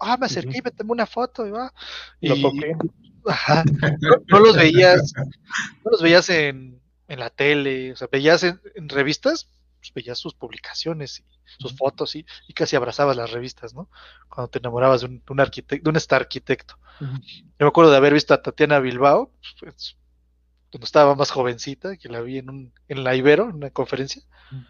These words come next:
Speaker 1: y era así, así como, oh, era, era como impresionante lo que estaba haciendo, y, y esa era la brecha que teníamos nosotros. Ahora la brecha
Speaker 2: Ujú.
Speaker 1: que tienen los alumnos es conectarse a Instagram en vivo, conec-,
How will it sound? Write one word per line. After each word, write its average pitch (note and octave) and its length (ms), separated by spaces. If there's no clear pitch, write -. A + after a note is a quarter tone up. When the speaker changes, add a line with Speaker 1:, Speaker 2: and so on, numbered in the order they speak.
Speaker 1:
y C3+ 60
era B2 100
así, C3 160
así - 160
como, A2+ 300
oh, D3+ 580
era, D#3 240
era D#3+ 160
como B2 380
impresionante C#3+ 720
lo C3 140
que - 80
estaba C#3+ 220
haciendo, D3 400
y, B2 420
y A3+ 240
esa A3 180
era A#3+ 100
la E3 120
brecha G3 240
que D#3 100
teníamos E3+ 340
nosotros. - 420
Ahora A3+ 180
la A3 120
brecha G#3+ 260
Speaker 2:
Ujú. C4 80
Speaker 1:
que - 80
tienen A3 420
los D#3 160
alumnos G3 360
es F#3 280
conectarse D3+ 600
a D3+ 80
Instagram F3 720
en B2+ 200
vivo, D#3+ 460
conec-, B2 260